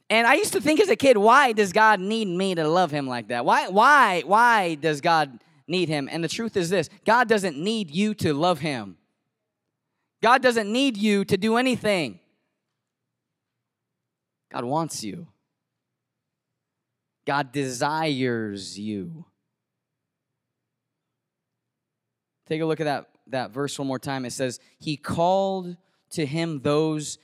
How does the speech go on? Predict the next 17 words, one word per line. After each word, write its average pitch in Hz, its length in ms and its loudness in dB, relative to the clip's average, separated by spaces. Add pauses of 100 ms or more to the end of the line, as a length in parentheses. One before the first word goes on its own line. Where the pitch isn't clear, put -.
he 170 260 -8
wanted." 127 1040 -6 (1080)
The 156 100 -2
ancient 170 440 -4
Greek 156 240 -2
here 139 220 -2
is 127 120 -4
actually, 139 380 -6
actually 143 600 -6
really 131 520 -4 (360)
fascinating. 110 720 -8
That 131 180 -2
word, 139 260 -2 (920)
"he - 160 -6
called 165 320 0
to 160 100 -6
him 143 240 -4